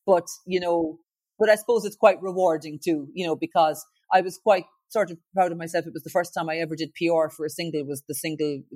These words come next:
that me and Johnny did together. I'd never done P R myself before. And, um, I was going to hire a company and Johnny Martin said, "No, no, you know, you do it ourselves." And I was like,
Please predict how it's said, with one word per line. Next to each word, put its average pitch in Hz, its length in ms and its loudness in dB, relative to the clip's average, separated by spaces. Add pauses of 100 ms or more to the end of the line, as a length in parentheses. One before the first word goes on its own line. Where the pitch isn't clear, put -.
that 147 140 -4
me 151 100 -6
and 147 100 -6
Johnny 165 240 -4
did 147 200 -12
together. 143 420 -4 (380)
I'd 165 160 2
never 156 260 -2
done 156 260 -6
P 165 140 -2
R 160 160 4
myself 143 420 -4
before. 185 540 0
And, 147 380 -6
um, 143 320 -4 (380)
I 165 120 4
was 156 100 -4
going 180 200 -4
to 170 60 -6
hire 156 200 2
a 156 40 -8
company 165 540 -4
and 151 140 -10
Johnny 156 260 -2
Martin 160 240 -4
said, 190 160 -10
"No, 285 140 -6
no, 247 260 -6
you 214 100 -10
know, 208 240 -6
you 190 160 -10
do 214 80 -4
it 190 60 0
ourselves." 175 520 -2
And 170 100 -8
I - 20 -6
was 165 100 -6
like, 170 100 -10